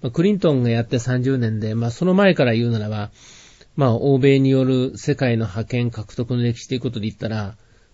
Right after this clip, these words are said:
五百年ぐらいですかね。五百年ぐらいの長きにわたってですね、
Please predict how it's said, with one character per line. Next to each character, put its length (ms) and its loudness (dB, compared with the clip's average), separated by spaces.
五 180 0
百 220 2
年 180 2
ぐ 60 2
ら 100 -2
い 60 -10
で 60 -14
す 100 -16
か 80 -8
ね。 400 2
五 100 2
百 240 2
年 200 4
ぐ 60 4
ら 140 4
い 40 4
の 100 2
長 240 0
き 100 -2
に 80 2
わ 140 0
た 100 -2
っ 60 -2
て 120 -8
で 120 -4
す 120 -12
ね、 300 -10